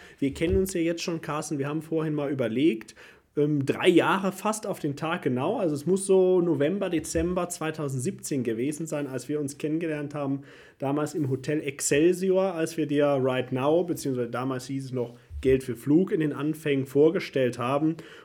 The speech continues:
und du dann ja im Januar zweitausendachtzehn mit Seed and Speed in uns investiert hast. Also ich glaub, seitdem sind wir auch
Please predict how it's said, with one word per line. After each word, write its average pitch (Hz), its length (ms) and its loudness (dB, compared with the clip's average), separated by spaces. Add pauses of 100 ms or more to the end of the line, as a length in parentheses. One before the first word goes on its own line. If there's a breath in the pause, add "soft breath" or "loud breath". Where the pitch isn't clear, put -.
und 131 100 0
du 131 80 2
dann 131 220 2
ja 143 320 2
im 131 260 0
Januar 143 520 0
zweitausendachtzehn 131 640 -6
mit 127 140 -4
Seed 139 220 -6
and 123 120 -4
Speed 127 260 -6
in 131 120 -8
uns 135 200 -6
investiert 160 560 -2
hast. 180 220 0
Also 139 360 0 (340 loud breath)
ich - 80 -18
glaub, 139 280 2
seitdem 156 540 8
sind 147 140 -4
wir 160 100 0
auch 139 280 0